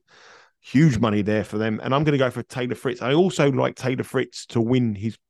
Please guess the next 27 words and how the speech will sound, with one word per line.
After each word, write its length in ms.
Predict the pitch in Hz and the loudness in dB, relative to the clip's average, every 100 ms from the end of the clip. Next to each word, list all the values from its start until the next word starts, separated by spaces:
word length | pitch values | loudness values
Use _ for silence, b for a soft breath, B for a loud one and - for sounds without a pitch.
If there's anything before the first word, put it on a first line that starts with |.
| _ - | _ -8
quarter, 380 | 120 110 101 - _ | -4 -4 -6 -14 _
which 260 | - 107 - | -6 -4 -2
is, 280 | 107 104 113 | -4 -2 -2
um, 440 | 107 104 101 101 - - 98 | 0 2 0 -2 -8 -12 -8
uh, 140 | 98 | -6
about 340 | 98 120 - _ _ - | -4 -4 -6 _ _ -10
plus 240 | 113 - | -10 -8
three 180 | - 107 | -4 -2
dollars 320 | 107 107 92 | 0 0 -2
with 120 | 95 | -6
BetRivers. 400 | - - 98 92 | -6 -6 -6 -6
I 60 | 104 | -8
think 200 | 107 - | -8 -8
that's 220 | 80 - | -10 -8
a, 80 | 98 - B B B B B - | -10 -12 B B B B B -2
a 60 | |
really 220 | 127 123 | 2 4
nice 260 | 120 107 101 | 4 2 0
bet. 220 | 117 92 | -4 -4
So 220 | - 120 117 _ _ _ _ _ _ _ _ | -2 -2 -2 _ _ _ _ _ _ _ _
we 160 | - 143 | -4 0
like 200 | 185 214 | 2 2
the 60 | 165 | 2
hopes 240 | 214 170 | 0 2
of 60 | 180 | 2
the 60 | |
Americans. 680 | 170 220 320 185 120 92 - | 4 2 2 -2 -6 -6 -14